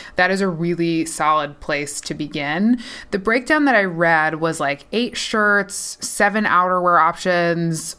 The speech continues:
one dress, eight bottoms, ten pairs of shoes.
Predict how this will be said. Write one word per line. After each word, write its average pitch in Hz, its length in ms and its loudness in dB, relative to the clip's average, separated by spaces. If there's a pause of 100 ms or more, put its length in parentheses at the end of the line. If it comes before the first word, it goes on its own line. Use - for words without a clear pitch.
one 175 360 0
dress, 170 540 2
eight 170 240 -4
bottoms, 165 480 2
ten 170 240 -6
pairs 151 240 -6
of 151 80 -8
shoes. - 300 -10